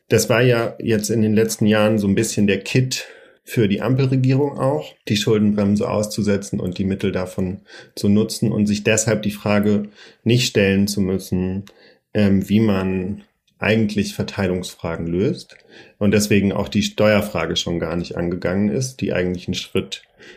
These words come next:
über die Schuldenfrage hinausgehen würde. Also sozusagen der Schritt ist Schulden, Steuern und dann echte, über den Staat auch hinausgehende Organisation, Demokratisierung von Wirtschaft.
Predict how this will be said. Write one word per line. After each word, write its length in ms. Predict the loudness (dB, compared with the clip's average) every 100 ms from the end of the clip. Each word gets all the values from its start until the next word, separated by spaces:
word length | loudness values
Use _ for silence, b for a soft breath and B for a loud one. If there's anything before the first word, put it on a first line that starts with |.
| B
über 180 | 0 0
die 120 | 0
Schuldenfrage 600 | 0 2 0 -2 -2 0
hinausgehen 680 | -2 0 0 -2 -2 -2 0
würde. 380 | 0 2 0 -2 B B B B B -4
Also 240 | -2 0
sozusagen 580 | -2 0 0 0 0 0
der 120 | -2
Schritt 280 | -2 -2 -2
ist 220 | -4 -8 B B B
Schulden, 500 | -4 2 4 4 2
Steuern 480 | 0 0 2 4 2
und 280 | 2 0 0
dann 400 | -2 0 -2 -4 B B _ 0
echte, 760 | 0 0 -2 2 2 0 -2 -2
über 280 | 2 4 4
den 160 | 4 2
Staat 380 | 2 2 2
auch 200 | -2 -6
hinausgehende 1300 | 0 0 2 0 0 -2 -4 -2 0 0 0 0 -4 B B B
Organisation, 1200 | -2 0 2 2 0 -2 -4 -4 0 2 2 2
Demokratisierung 920 | 2 0 0 -4 0 0 0 -2 -2 -2
von 260 | -2 0
Wirtschaft. 680 | 0 -2 -2 -4 -4 -8